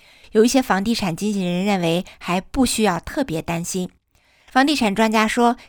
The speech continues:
即使是在出现最急剧下滑的三个邮区，和二零一九年来相比的话，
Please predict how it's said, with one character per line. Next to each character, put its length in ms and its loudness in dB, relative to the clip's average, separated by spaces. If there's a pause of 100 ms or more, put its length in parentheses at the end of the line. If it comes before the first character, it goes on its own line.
(120)
即 120 0
使 160 -2
是 160 -4
在 160 0
出 220 0
现 300 4
最 180 2
急 260 -2
剧 200 0
下 240 0
滑 260 -4
的 140 -2
三 200 -2
个 140 0
邮 180 -2
区， 320 -2 (240)
和 240 -2
二 220 2
零 160 0
一 140 0
九 220 -2
年 280 -2
来 160 2
相 240 -2
比 140 -6
的 100 0
话， 300 0